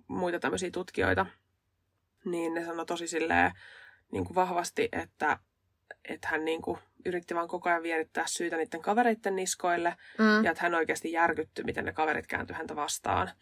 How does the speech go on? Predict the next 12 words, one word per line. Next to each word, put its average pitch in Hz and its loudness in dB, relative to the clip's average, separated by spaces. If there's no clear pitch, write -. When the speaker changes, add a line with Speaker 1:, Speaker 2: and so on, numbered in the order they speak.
Speaker 1:
Että - 0
hän 160 8
Speaker 2:
Okei. - 10
Speaker 1:
varmaan, 190 4
kun - -4
hän 180 4
oli 175 2
nauttinut 175 2
semmosesta 160 -4
niinku, 156 2
joku - -8
alfa-uros 147 -4